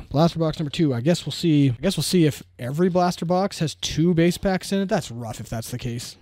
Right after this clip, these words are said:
Like, most inserts are worthless anyway, but at least put one in every pack. It's like it's that difficult. Base packs, base packs in this day and age just shouldn't exist. I wonder, they do base packs in football products? Like, does Panini do base packs? Does Topps do base packs? I don't think I've ever pulled. Like, I open baseball stuff occasionally,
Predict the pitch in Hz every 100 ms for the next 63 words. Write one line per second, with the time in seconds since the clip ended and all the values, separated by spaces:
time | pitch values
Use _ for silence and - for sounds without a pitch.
0 | _ 139 180 196 - 170 165 147 135 147
1 | 147 143 - 139 156 160 131 110 127 170
2 | - - - 123 104 98 92 104 - 55
3 | _ - 151 139 127 123 117 - 117 -
4 | - 104 - - 170 - 151 131 - -
5 | 175 208 208 190 160 - 135 - 123 120
6 | 117 120 - 110 104 95 98 - _ 226
7 | 196 123 - - 190 175 190 196 196 -
8 | 156 - 165 190 180 180 170 165 139 151
9 | - 147 165 175 190 180 175 170 196 185
10 | - - 143 143 - 165 165 160 180 175
11 | - - 170 170 160 143 160 151 135 131
12 | 139 151 175 180 160 131 127 160 - 156
13 | - 143 135 160 147 139 131 175